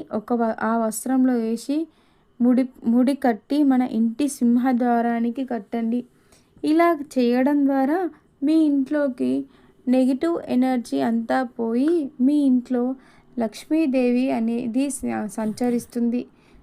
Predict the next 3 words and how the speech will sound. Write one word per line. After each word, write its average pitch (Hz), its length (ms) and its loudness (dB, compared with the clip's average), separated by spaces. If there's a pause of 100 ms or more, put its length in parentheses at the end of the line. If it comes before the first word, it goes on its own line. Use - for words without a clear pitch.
(140)
లక్ష్మీదేవి 262 800 0
అనుగ్రహం 233 680 -2
కలుగుతుంది. 233 680 -2